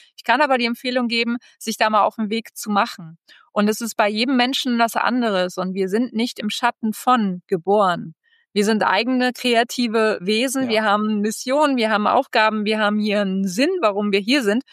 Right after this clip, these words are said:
Speaker 2: Ja.
Speaker 1: Und den dürfen wir uns von keinem nehmen lassen und auch von keinem, der uns unsere Träume und Visionen ausredet. Das erlebe ich so, so oft, ne? Dass Menschen einfach so, wenn so Pflänzchen wachsen, von ihrer Idee erzählen oder ihren Träumen oder da ist so ein Sparke in den Augen. Ich lieb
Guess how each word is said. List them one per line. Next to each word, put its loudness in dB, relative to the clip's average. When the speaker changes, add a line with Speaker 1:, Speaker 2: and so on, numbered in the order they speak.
Speaker 2:
Ja. 2
Speaker 1:
Und 2
den 2
dürfen 2
wir 4
uns 0
von -6
keinem -2
nehmen 2
lassen -2
und -4
auch 2
von -8
keinem, -2
der 2
uns -4
unsere -2
Träume 2
und 0
Visionen 2
ausredet. -4
Das -20
erlebe -2
ich -8
so, -2
so 2
oft, -2
ne? 0
Dass 0
Menschen 0
einfach -2
so, 2
wenn 2
so 2
Pflänzchen 0
wachsen, -2
von -2
ihrer 2
Idee 2
erzählen 0
oder 2
ihren -2
Träumen 2
oder 0
da 2
ist -2
so -4
ein 0
Sparke -2
in 0
den -2
Augen. 2
Ich -8
lieb 2